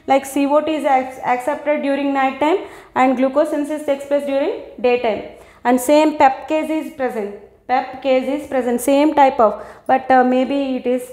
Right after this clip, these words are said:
aspartic acid. Okay, right? Um, and here compared to the C four plant, see here two cells are involved. That means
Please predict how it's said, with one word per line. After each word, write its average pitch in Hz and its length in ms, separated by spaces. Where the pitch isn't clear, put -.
aspartic 233 520
acid. - 400
Okay, 285 240
right? 302 400
Um, 262 640
and 285 480
here 320 400
compared 320 420
to 330 60
the 320 100
C 311 220
four 320 220
plant, 311 440
see - 480
here 320 400
two 359 260
cells 320 320
are 330 180
involved. 247 540
That 254 180
means 330 200